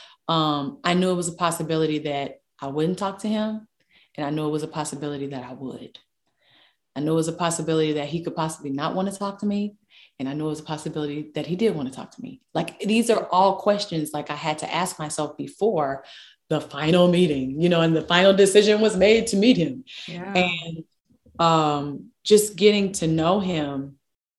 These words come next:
Speaker 1: and him just simply explaining how his father didn't know how to be a, a father to him, you know, and how that stuff is cyclical and it will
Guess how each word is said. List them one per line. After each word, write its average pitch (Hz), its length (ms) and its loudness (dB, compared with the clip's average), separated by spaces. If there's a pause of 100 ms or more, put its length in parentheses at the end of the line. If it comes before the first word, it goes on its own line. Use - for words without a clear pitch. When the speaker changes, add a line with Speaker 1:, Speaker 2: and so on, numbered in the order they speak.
(500)
Speaker 1:
and 156 240 2
him 196 360 -2
just 175 260 -2
simply 196 440 0
explaining 175 580 -2
how 151 240 -4
his 233 300 -2
father 143 360 -4
didn't 151 180 -4
know 160 100 -4
how 160 140 -8
to 156 60 -6
be 170 180 -4
a, 165 180 -4
a 160 80 -4
father 175 380 -6
to 196 160 -10
him, 196 260 -6 (920)
you 151 80 -2
know, 165 100 2
and 160 260 -4
how 165 200 -4
that 175 180 0
stuff 175 240 -6
is - 180 -6
cyclical 160 560 -8 (140)
and 151 220 -2
it 165 240 -2
will 151 240 -2